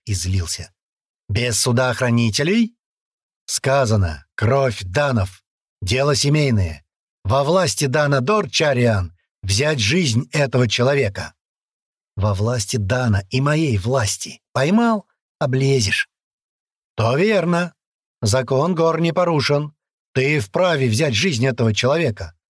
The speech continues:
продребезжал Цул. Гинтер откинулся на спинку кресла, но Хоора не увели,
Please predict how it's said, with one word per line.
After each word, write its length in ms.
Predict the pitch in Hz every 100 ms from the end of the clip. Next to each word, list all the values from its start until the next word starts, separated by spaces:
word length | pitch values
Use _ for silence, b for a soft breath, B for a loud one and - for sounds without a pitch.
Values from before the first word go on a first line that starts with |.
| _ _ _
продребезжал 880 | 110 107 101 90 92 85 131 156 147
Цул. 480 | - - 87 78 - _ _ _ _ _ _ -
Гинтер 320 | 120 240 175
откинулся 500 | 113 - 214 202 123
на 120 | 104
спинку 420 | 95 - 196 -
кресла, 500 | 101 104 101 - 101 - _
но 320 | 117 120 131 120
Хоора 420 | - 117 117 131
не 160 | 135
увели, 460 | 143 139 170 175 101